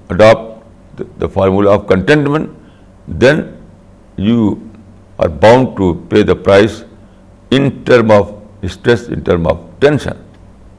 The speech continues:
So I think that simple formula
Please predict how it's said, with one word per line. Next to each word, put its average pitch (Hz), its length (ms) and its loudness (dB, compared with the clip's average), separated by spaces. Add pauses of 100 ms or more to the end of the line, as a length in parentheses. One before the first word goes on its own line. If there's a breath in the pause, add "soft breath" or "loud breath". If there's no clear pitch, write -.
(2000)
So - 160 -2
I 151 160 4
think 156 360 -2
that 120 380 2 (760)
simple 156 540 0
formula 95 640 0